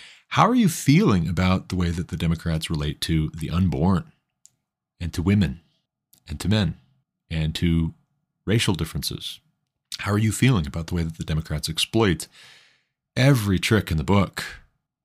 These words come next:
to get power for themselves and then run this country into the ground? How are you feeling about that? Personally, I am not feeling so good about it. It pains me. It hurts. As a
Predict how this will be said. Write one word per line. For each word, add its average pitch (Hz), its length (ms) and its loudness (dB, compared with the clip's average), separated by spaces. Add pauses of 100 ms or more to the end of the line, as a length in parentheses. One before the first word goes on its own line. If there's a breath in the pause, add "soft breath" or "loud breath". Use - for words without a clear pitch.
to 98 100 -4
get 95 180 -4
power 98 260 0
for - 140 -6
themselves 78 640 -2 (500)
and 82 300 0
then 78 360 0 (540)
run 82 220 0
this 90 120 0
country 78 320 -2
into 76 140 -4
the 90 60 -2
ground? 123 280 0
How 98 120 2
are 139 60 4
you 190 100 0
feeling 214 280 -2
about 78 220 -2
that? - 200 -12 (920)
Personally, 113 580 4
I 110 800 2 (1300 loud breath)
am 107 120 2
not 113 160 2
feeling 101 220 2
so 92 140 0
good 120 160 4
about 82 200 0
it. - 100 -8 (840 soft breath)
It 82 120 -8
pains 139 380 2
me. - 160 -6
It 80 100 -4
hurts. - 720 -2 (520)
As 82 180 -4
a 78 300 0